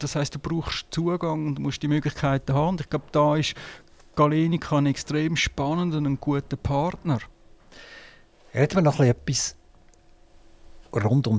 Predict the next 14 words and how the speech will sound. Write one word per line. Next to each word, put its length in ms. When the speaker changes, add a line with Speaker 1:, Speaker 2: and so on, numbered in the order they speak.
Speaker 2:
die 140
Preissituation 1400
in 80
der 80
Schweiz. 680
Der 60
Ball 260
wird 160
immerhin 300
hergespielt, 600
oder? 140
Die 160
Spitäler 540
sagen, 580